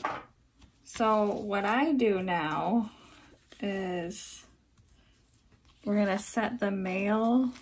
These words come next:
part of the snap. And I have my, um, interfacing and shoot, I wonder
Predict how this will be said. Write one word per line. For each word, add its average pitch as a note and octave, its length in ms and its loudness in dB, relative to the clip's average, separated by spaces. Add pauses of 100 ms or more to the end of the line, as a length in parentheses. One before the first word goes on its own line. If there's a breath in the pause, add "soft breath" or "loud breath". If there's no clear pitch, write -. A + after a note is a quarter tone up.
(100)
part A3+ 300 0
of A3 160 0
the G#3 100 2
snap. G3+ 640 -4 (3250 loud breath)
And G3+ 140 -4
I G3 60 -4
have G#3 360 -4
my, G3 560 -4 (2000 loud breath)
um, F3+ 580 -8 (3250 loud breath)
interfacing A3+ 1120 -2
and A3 680 -6 (160)
shoot, - 420 -8
I A3 60 -14
wonder B3 300 -8